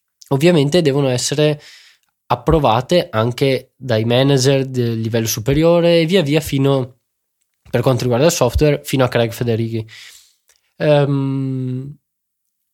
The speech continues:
questo appunto, mm, per spiegare il fatto che se tutti i team seguono questo tipo di processo, eh, e tutti i team arri-, eh, arrivano a proporre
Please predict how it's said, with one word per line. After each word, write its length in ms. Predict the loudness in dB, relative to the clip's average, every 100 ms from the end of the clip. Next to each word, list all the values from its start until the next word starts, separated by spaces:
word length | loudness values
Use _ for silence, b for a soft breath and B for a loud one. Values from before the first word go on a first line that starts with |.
| _
questo 360 | 0 0 0
appunto, 680 | 0 0 -2 0 -2 -4 -10 _ _ _ -14
mm, 720 | -10 -8 -6 -6 -6 -8 -10 -12 -2
per 320 | -2 -2 -8 _ _ _
spiegare 440 | -12 -2 2 2 2
il 40 |
fatto 300 | 0 -2 -2
che 260 | -2 -2 -2 B B B B B -6
se 220 | -2 -2
tutti 260 | -4 -2
i 60 | -2
team 540 | 0 0 2 0 -6 _ _ _ _ _ _
seguono 400 | -2 2 2 0
questo 240 | -2 -2
tipo 220 | -2 0
di 80 | 0
processo, 680 | 0 0 0 -2 -2 -2 -2
eh, 600 | -2 -2 0 -2 -4 -8
e 420 | -2 0 0 -4 _
tutti 240 | -4 -2
i 60 | -2
team 260 | 0 0 0
arri-, 320 | -2 -4 -4
eh, 480 | -6 -6 -6 -8 -6
arrivano 480 | -2 -2 -2 -2 -4
a 40 |
proporre 720 | -4 -2 0 0 -2 -4